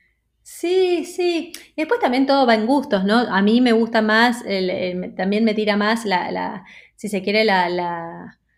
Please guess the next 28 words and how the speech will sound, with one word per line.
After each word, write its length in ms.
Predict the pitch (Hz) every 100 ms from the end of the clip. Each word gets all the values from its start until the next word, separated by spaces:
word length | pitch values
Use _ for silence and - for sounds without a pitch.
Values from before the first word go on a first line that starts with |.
| _ _
no 60 | 196
sé, 340 | - 190 185
la, 260 | 185 180 - - - -
la, 360 | 202 196 190 -
lo 180 | 208 202
rústico 560 | 269 294 - 233 208
que 100 | 190
tienen 240 | 202 220 220
los 120 | 208
pueblitos 640 | 202 202 233 233 247 254 262
a 360 | 202 208 220 214
la, 240 | 190 180
la 200 | 190 185
perf-, 240 | 190 190 190
la, 220 | 180 180
todo, 440 | 196 208 214 202 190
todo 400 | 208 220 208 185
ordenadito 460 | 190 190 190 208
y 40 | 214
perfecto 500 | 196 - 190 214 202
de, 240 | 175 -
de 140 | 202 -
Cannes. 560 | 208 202 180 - - _ _ - _ -
Eh, 480 | 190 180 170 165 180 170 160 175 190 208 -
o 120 | 202
de, 220 | 196 175
o 120 | 185
la, 200 | 190 185